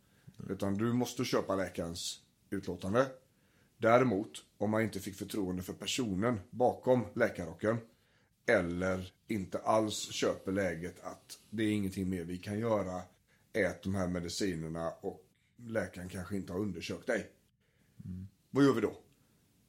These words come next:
Speaker 1: Då tar vi en second opinion.
Speaker 2: En second opinion.
Speaker 1: Second opinion.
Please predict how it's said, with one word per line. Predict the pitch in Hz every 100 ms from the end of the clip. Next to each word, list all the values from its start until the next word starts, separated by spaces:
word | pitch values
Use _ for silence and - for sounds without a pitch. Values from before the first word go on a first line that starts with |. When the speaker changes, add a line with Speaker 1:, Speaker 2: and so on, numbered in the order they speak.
| _ _ -
Speaker 1:
Då | 110
tar | 107 90
vi | 85
en | 80
second | - - 82
opinion. | - - - _ _
Speaker 2:
En | - 90
second | 92 107 - 113 110 -
opinion. | 101 107 80 60
Speaker 1:
Second | - - 95 - 104
opinion. | 98 95 95